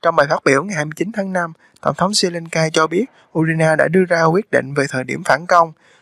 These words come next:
Tư lệnh và các chỉ huy đã báo cáo về vấn đề cung cấp đạn dược, huấn luyện các lữ đoàn mới, chiến thuật và thời điểm, ông Zelensky nói,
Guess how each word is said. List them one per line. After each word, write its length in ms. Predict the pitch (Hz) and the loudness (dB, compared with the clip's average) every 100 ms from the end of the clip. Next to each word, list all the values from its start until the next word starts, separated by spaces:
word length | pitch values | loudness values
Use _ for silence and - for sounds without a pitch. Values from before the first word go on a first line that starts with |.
| _ - | _ 0
Tư 80 | |
lệnh 240 | 156 135 131 | 4 4 2
và 100 | 135 | -2
các 160 | 196 - | -4 -6
chỉ 100 | 151 | -8
huy 220 | 175 170 | -6 -4
đã 300 | 156 123 135 | 0 0 0
báo 200 | 185 180 | 0 0
cáo 280 | 196 180 202 | 2 2 2
về 140 | 202 147 | 2 0
vấn 180 | 180 190 | 0 0
đề 140 | 143 | -2
cung 220 | - 165 | -2 -2
cấp 140 | 202 - | -2 -2
đạn 240 | - 135 | 0 2
dược, 280 | 135 135 131 _ _ _ 170 | 4 4 2 _ _ _ 0
huấn 180 | 202 | 2
luyện 200 | 202 131 | 4 2
các 180 | 143 - | -2 -2
lữ 120 | 143 | 0
đoàn 240 | 151 143 139 | 4 4 6
mới, 280 | 151 208 277 _ _ _ _ _ - | 2 2 -2 _ _ _ _ _ -2
chiến 180 | 208 | -2
thuật 160 | 262 143 - | 0 -2 -4
và 100 | 131 | 0
thời 180 | 135 | 2
điểm, 280 | 135 135 196 - _ | 4 2 0 -8 _
ông 160 | - 160 | -4 -2
Zelensky 580 | 165 160 160 160 156 | -4 -4 -2 2 4
nói, 240 | 156 170 | 6 4